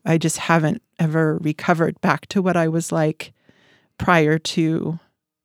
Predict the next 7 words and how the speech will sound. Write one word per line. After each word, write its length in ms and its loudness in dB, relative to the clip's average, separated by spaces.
being 240 -2
pregnant 440 -4
and 160 0
having 380 -4
Ela. 400 -2
I 60 -6
don't, 240 -6